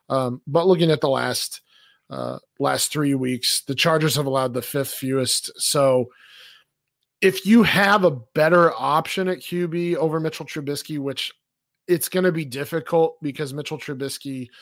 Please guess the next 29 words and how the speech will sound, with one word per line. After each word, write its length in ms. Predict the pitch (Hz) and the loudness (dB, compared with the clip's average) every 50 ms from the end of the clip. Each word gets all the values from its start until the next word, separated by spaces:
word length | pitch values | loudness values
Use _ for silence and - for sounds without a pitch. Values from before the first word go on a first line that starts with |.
| - - - - - - - _ - | -20 -20 -20 -20 -20 -20 -20 _ -10
uh, 260 | 123 127 123 120 120 - - | -8 -6 -6 -6 -6 -8 -6
was 380 | 143 139 131 120 110 - - - _ _ _ | -6 -6 -4 -6 -6 -8 -10 -12 _ _ _
picked 260 | - 220 220 220 - 135 | 0 0 0 0 0 -2
relatively 600 | 147 143 143 139 127 - - 147 127 127 120 110 | 0 2 2 0 0 -2 -4 -4 -4 -4 -8 -8
high 380 | - - 123 127 120 120 117 | -8 -8 -8 -6 -6 -8 -8
this 200 | 107 110 113 - | -8 -8 -8 -8
season. 480 | - - 123 113 110 110 113 107 110 117 _ _ _ _ _ _ _ _ _ | -8 -8 -8 -10 -10 -12 -12 -14 -16 -18 _ _ _ _ _ _ _ _ _
Um, 420 | 139 123 120 117 113 113 113 120 - _ _ _ _ _ _ _ _ _ _ _ - 165 | -8 -8 -6 -6 -8 -8 -10 -12 -16 _ _ _ _ _ _ _ _ _ _ _ -10 -6
those 360 | 143 127 175 170 175 160 - | 0 2 4 4 4 4 2
two 480 | - - 185 185 180 170 160 156 151 _ _ _ _ _ _ _ _ - 226 233 - _ _ _ - - 196 | 2 4 6 6 6 6 4 2 -2 _ _ _ _ _ _ _ _ -20 -20 -20 -20 _ _ _ -8 -4 -2
should 360 | - - - 247 262 233 226 | -2 2 4 4 4 4 4
be 180 | 240 226 196 | 4 4 6
okay, 760 | 175 185 180 - - - 160 156 151 165 170 175 175 175 - - _ _ _ _ | 6 4 4 4 0 -4 -4 -2 0 2 2 4 4 2 0 -2 _ _ _ _
but 140 | - 151 151 | -6 -6 -2
they're 120 | - 170 165 | -2 -2 0
not 220 | 170 170 160 156 | 0 -2 -2 -2
gonna 180 | 165 156 143 135 | -6 -6 -6 -6
have, 280 | 143 135 131 135 123 | -8 -8 -10 -10 -10
like, 220 | 123 123 120 120 - | -12 -12 -14 -12 -10
super 760 | - - - - - 156 143 139 - 135 131 123 120 117 117 120 | -8 -6 -4 -4 -4 -6 -8 -8 -8 -8 -8 -6 -8 -10 -10 -12
numbers 480 | 135 127 123 123 123 127 123 120 - | -12 -10 -10 -10 -8 -8 -8 -10 -10
this 240 | - 131 - - - | -12 -12 -12 -12 -12
week. 260 | 127 127 123 - - _ _ - - - - - - - - _ _ _ | -14 -16 -16 -18 -20 _ _ -20 -20 -20 -20 -20 -20 -20 -20 _ _ _
Um, 380 | - 135 135 127 127 120 113 110 _ - - - _ _ _ _ _ _ _ _ _ _ _ _ _ _ - | -10 -8 -6 -6 -6 -8 -10 -12 _ -20 -20 -20 _ _ _ _ _ _ _ _ _ _ _ _ _ _ 0
and 140 | 185 190 202 | 2 4 6
then, 320 | 196 196 190 185 190 175 | 6 6 6 6 4 4
uh, 180 | 139 151 151 143 | 4 2 2 2
Allen 260 | 151 175 190 190 180 165 | 4 4 6 6 4 4
Robinson, 640 | 156 160 160 160 170 156 - - 170 165 160 151 | 4 2 2 2 0 -2 -2 -2 -2 -2 -2 -4